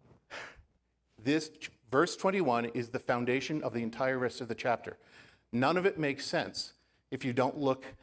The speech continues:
at verse twenty-one. Again, verse twenty-two even just referred to verse twenty-one, and they had to, like, stick words in to kind of make, the translator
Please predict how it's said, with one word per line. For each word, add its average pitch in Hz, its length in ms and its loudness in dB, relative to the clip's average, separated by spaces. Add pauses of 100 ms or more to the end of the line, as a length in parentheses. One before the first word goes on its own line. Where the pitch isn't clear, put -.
at 123 120 -4
verse 120 220 0
twenty-one. 113 440 0 (760)
Again, 117 240 4 (320)
verse 139 180 4
twenty-two 156 420 0
even 139 540 2
just - 220 2
referred 160 340 2
to 139 60 -4
verse 113 200 0
twenty-one, 113 380 0
and 113 100 2
they 120 60 2
had 120 160 0
to, 117 60 0
like, 113 160 0
stick - 260 -6
words 123 240 0
in 117 140 0
to 113 80 -2
kind 123 200 -2
of 113 120 -2 (340)
make, 123 180 0
the 120 80 0
translator 120 440 0